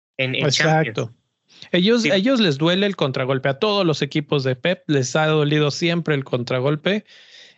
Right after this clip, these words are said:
Speaker 2: Y, y me da risa porque en una entrevista, creo que Pep dijo, "Ah, es que nos jugaron al contragolpe". Y Conte se rió y dijo,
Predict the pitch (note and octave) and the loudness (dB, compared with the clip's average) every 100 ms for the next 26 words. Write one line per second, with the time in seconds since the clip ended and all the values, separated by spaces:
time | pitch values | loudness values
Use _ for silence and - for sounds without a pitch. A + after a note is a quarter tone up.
0 | _ F#3+ F#3+ F3+ - D#3+ G3 F3+ F3+ G3 | _ 2 2 2 2 2 4 2 2 2
1 | G3+ F#3+ A3 F#3 C#3 D#3 D3 C#3+ E3+ D3+ | 0 0 -2 -2 -2 -2 0 0 0 0
2 | D#3+ F3+ F3+ D#3 D3+ D3 F3 E3 D#3+ - | 0 -2 -2 -2 0 0 -2 -2 -2 -4
3 | - F#3 - G3 A3 G3+ F3+ F3 E3 F3+ | -8 -12 -4 -2 -2 -2 -2 -2 -2 -2
4 | F3+ - F3 D3+ - D3 E3 E3+ D#3 D3 | -4 -4 -4 -4 -4 -2 0 0 -2 -2
5 | C#3+ C#3 C#3 D3 C#3+ C3+ B2 - - _ | -2 -2 0 0 0 -6 -8 -16 -20 _
6 | _ C#3+ C3 D#3+ G3 B3+ - E3+ C#3 C3 | _ -4 0 -2 2 0 0 0 0 2
7 | C3+ D#3 C#4 B3+ E3+ F3+ - F3 D3+ | 2 2 2 2 2 0 0 0 0